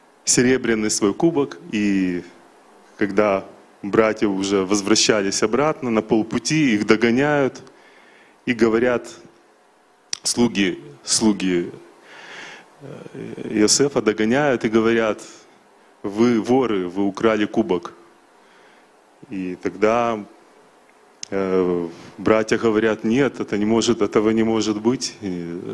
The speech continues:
проверьте нас. Кто украл кубок, э,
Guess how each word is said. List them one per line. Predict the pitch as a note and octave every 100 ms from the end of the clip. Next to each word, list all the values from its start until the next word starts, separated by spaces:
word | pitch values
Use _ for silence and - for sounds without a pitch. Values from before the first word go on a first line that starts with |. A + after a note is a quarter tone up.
| - - - -
проверьте | A2 G#2+ C#3 C3 -
нас. | G#2 E2+ - - - - - _
Кто | - A#2 A2+ A#2 A2+
украл | A2+ B2 B2 A#2
кубок, | C3+ B2+ G#2 - -
э, | G2+ F#2+